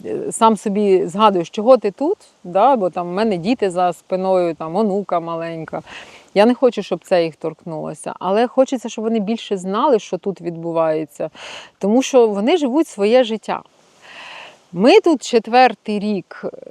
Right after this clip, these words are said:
е, мені іноді здається, що воно проходить повз. Ну, моє життя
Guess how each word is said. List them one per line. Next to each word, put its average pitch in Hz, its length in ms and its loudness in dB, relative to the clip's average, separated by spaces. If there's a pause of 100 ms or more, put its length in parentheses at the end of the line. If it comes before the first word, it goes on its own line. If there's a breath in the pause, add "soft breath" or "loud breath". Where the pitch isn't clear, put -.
(100)
е, 160 340 -8
мені 214 480 0
іноді 233 400 2
здається, 226 340 2
що 208 160 -4
воно 202 160 -2
проходить 196 420 -6
повз. - 400 -10 (440)
Ну, 180 240 -2
моє 240 320 4
життя 214 340 -4